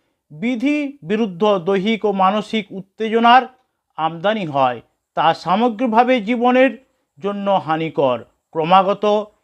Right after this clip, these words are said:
এই জাতীয় খাদ্য গ্রহণের সত্তা নিজের অজান্তেই ধীরে ধীরে ক্ষয়ের পথে এগিয়ে চলে। সুতরাং আদর্শনিষ্ঠ বিধান মেনে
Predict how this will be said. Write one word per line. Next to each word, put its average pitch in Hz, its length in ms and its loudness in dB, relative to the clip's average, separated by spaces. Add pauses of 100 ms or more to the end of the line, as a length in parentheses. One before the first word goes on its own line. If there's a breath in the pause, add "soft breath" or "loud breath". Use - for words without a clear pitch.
(220)
এই 233 260 0
জাতীয় 254 340 4
খাদ্য 233 460 0
গ্রহণের 233 420 2
সত্তা 226 560 0
নিজের 226 480 2 (520)
অজান্তেই 233 640 2
ধীরে 214 280 -4
ধীরে 226 260 0
ক্ষয়ের 220 540 2
পথে 220 300 -2
এগিয়ে 196 300 -4 (120)
চলে। 180 320 0 (400)
সুতরাং 220 540 4 (100)
আদর্শনিষ্ঠ 226 960 -2 (400)
বিধান 175 420 0
মেনে 165 380 -2